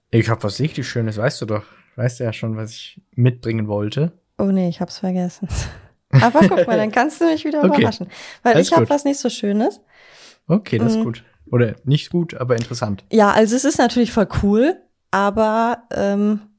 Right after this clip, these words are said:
Speaker 2: ja, es wird dann ein bisschen traurig. Traurig,
Speaker 1: Okay, da bin ich
Speaker 2: traurig.
Speaker 1: gespannt.
Speaker 2: Genau, bei mir geht's nämlich heute, wie ihr im Titel wahrscheinlich schon gesehen habt, ich weiß noch gar nicht, wie der Titel sein wird,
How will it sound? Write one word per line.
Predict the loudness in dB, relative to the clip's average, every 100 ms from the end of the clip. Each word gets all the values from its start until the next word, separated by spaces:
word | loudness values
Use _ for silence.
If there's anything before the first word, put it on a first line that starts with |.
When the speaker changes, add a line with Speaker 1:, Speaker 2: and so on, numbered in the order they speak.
| _ _
Speaker 2:
ja, | -4 0 2 0 -2 -6 _ _ _
es | -8 -6 -4
wird | -4 -2
dann | -4 -2 -6 -10 -20 -20 _ -2
ein | 0 2
bisschen | 0 -2 -4
traurig. | 0 2 2 -2 -8 -14 _ _ -20 _ _ _ _ _ -20 -20 -6
Traurig, | -2 2 2 0
Speaker 1:
Okay, | 0
da | 0
bin | 0
ich | -2
Speaker 2:
traurig. | -6
Speaker 1:
gespannt. | -8 -6 -6 -6 -12 _ _ -14 -14 -18 _ _ _ _ _ _ -2
Speaker 2:
Genau, | 2 4 4 4
bei | 4
mir | 4 4 2
geht's | 2 -2 -2 0
nämlich | 0 0 -2 -4 -2
heute, | -2 -2 -2 -2 0
wie | 0
ihr | 0 0
im | -6
Titel | -6 -6 -2
wahrscheinlich | -2 -2 0 0 -2
schon | -2 -2
gesehen | -2 -2 -2 -2
habt, | -4 -6
ich | -6
weiß | -4
noch | -4
gar | -4 -6
nicht, | -6
wie |
der | -8 -10
Titel | -8 -10
sein | -6 -4 -4
wird, | -4 -8